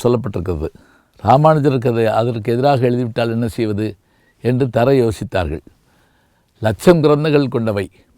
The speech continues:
போதாயனர் அவற்றை செய்திருக்கிறார். அவை வெளியிலே கிடைக்காது. எங்களிடத்திலே ஒரு பிரதி தான் இருக்கிறது என்று சொல்லி அந்த ஏட்டு பிரதியை அவர்கள் தர மறுத்தார்கள். ஆனால் அரசர் சொன்னார், "பரவாயில்லை, கொடுத்து விடுங்கள், ஒன்று ஆகாது" என்று சொல்ல,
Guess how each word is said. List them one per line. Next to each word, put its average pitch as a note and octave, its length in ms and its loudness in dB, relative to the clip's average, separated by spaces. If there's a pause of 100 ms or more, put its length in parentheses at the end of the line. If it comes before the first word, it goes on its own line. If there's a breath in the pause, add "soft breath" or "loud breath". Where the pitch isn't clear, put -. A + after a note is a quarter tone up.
போதாயனர் C#3 560 6 (100)
அவற்றை A#2 400 2
செய்திருக்கிறார். F#2+ 480 2 (260)
அவை B2+ 420 2
வெளியிலே D3 340 2
கிடைக்காது. A2 640 -2
எங்களிடத்திலே B2+ 680 6 (180)
ஒரு B2+ 240 4
பிரதி C3 260 4
தான் B2 160 4
இருக்கிறது G2+ 400 0
என்று G#2+ 180 0
சொல்லி A#2 420 2 (140)
அந்த A2 180 -2
ஏட்டு B2+ 260 2
பிரதியை G#2 520 -2 (200)
அவர்கள் G2 280 -4
தர A2 200 2
மறுத்தார்கள். F#2+ 540 -4 (140)
ஆனால் D3 260 4
அரசர் C#3+ 280 2
சொன்னார், A2+ 420 0
"பரவாயில்லை, A#2+ 580 2 (420)
கொடுத்து C3+ 280 -2
விடுங்கள், F2 340 0 (400)
ஒன்று B2 260 0
ஆகாது" A#2 380 2
என்று G2+ 180 -6
சொல்ல, G#2 440 -4